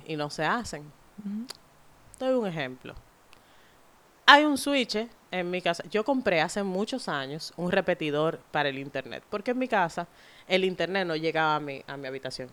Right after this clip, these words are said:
Speaker 1: Hace muchos años no, al inicio de la pandemia, el año pasado. Eh, compré un repetidor para que llegara a mi habitación. ¿Por qué?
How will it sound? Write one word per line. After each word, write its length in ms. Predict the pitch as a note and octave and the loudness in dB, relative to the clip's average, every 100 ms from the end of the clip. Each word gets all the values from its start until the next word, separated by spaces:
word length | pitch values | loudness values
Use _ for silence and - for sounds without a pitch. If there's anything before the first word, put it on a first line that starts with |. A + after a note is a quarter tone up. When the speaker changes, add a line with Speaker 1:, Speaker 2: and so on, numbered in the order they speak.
| - | -8
Speaker 1:
Hace 160 | F3+ | -6
muchos 300 | G#3+ A3 G3+ | -4 -6 -2
años 240 | G3 F3 E3 | -2 -2 -6
no, 180 | C3 - | -8 -6
al 160 | D#3+ | -2
inicio 300 | E3 E3+ F3 | -2 -2 0
de 40 | G#3 | 0
la 100 | G3+ | 2
pandemia, 360 | E3+ C#3 B2 B2+ | 0 -4 -8 -8
el 60 | |
año 180 | C3+ C#3 | -10 -10
pasado. 440 | C#3 - G#2+ - - - - - - - - - - - | -12 -12 -14 -14 -18 -20 -20 -20 -20 -20 -20 -20 -16 0
Eh, 500 | F3 E3 C#3+ B2+ - | 2 4 2 0 -2
compré 260 | F#3 F3 F3+ | -2 2 2
un 60 | |
repetidor 500 | G3+ A3+ B3 B3+ G#3 | 2 2 2 2 2
para 320 | - F#3+ E3+ - | 4 4 6 2
que 120 | E3 | -2
llegara 320 | D#3 D3 E3 | 0 0 0
a 20 | |
mi 100 | G#3+ | 0
habitación. 600 | A3 A3+ A3 - F3 D3 | 0 0 -2 -2 -2 -4
¿Por 220 | D3 G#3 A#3 | -2 -4 -2
qué? 200 | D3 | -6